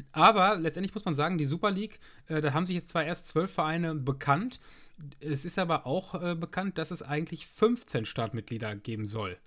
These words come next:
Ähm, dass die Super League, die wird gespielt, äh, um, da gehe ich jetzt schon mal ein bisschen aufs System ein, es soll mit zwanzig Vereinen gespielt werden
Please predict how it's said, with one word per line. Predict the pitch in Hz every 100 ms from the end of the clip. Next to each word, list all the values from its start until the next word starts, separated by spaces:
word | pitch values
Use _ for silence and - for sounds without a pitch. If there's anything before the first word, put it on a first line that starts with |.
| - _ _ _
Ähm, | 127 120 120 120
dass | 127 -
die | 143
Super | 165 185
League, | 190 -
die | 139 143 135
wird | 170 -
gespielt, | 139 - - 156 214 254 - 156
äh, | 156
um, | 147 156 143 139
da | 139
gehe | 139
ich |
jetzt | 156
schon | 147
mal | 143
ein |
bisschen | 143
aufs | 143
System | 139 131 185 196
ein, | 147 175
es | 156
soll | 156
mit | 160 151
zwanzig | - 180 190
Vereinen | - 151 151
gespielt | 143 - 175 196
werden | 185 196 233